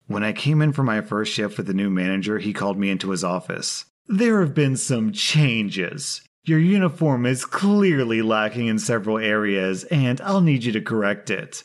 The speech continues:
We'll need you to go home and change into pants and the provided long-sleeve button-up.'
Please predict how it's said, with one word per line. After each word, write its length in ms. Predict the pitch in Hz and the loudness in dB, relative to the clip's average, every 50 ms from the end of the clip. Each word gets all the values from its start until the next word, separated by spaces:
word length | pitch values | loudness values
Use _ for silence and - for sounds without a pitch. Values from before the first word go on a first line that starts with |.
| _ _ _ _ - | _ _ _ _ -2
We'll 160 | 233 233 233 | 0 2 2
need 240 | 196 185 202 180 147 | 4 4 2 2 2
you 80 | 160 143 | 2 2
to 80 | 139 | 2
go 280 | 123 110 131 123 120 110 | 0 0 2 2 2 2
home 280 | 98 113 117 110 110 110 | 0 0 0 0 0 0
and 120 | 113 110 | 0 0
change 280 | - 139 135 131 120 131 | 0 0 0 2 2 0
into 160 | 127 127 113 | 0 0 -2
pants 380 | - - 113 117 123 131 - | -2 -2 -2 -2 -2 0 0
and 100 | 151 147 | 2 2
the 60 | 143 139 | 2 2
provided 460 | 131 127 110 120 113 110 110 107 104 | 0 -2 0 0 -2 -2 -2 -2 -2
long-sleeve 680 | 110 107 104 101 104 101 - - 117 107 101 87 85 | 0 0 0 0 -2 -4 -4 -2 -2 0 -2 -2 -2
button-up.' 640 | 107 101 104 113 - 123 104 95 87 - - - | -2 -2 -2 -2 -4 -2 -2 -2 -4 -4 -8 -18